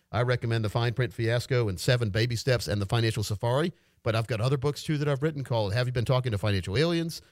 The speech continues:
among others, the, the Little Green Book of Life. You'll get your choice, and if you're nice to me, you'll probably get more books, too. But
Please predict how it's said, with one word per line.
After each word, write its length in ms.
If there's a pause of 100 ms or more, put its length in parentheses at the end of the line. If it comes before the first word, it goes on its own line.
among 240
others, 400
the, 80
the 260
Little 180
Green 220
Book 180
of 60
Life. 260 (240)
You'll 140
get 160
your 80
choice, 380
and 80
if 520
you're 80
nice 200
to 80
me, 80
you'll 100
probably 220
get 140
more 160
books, 260
too. 240 (260)
But 300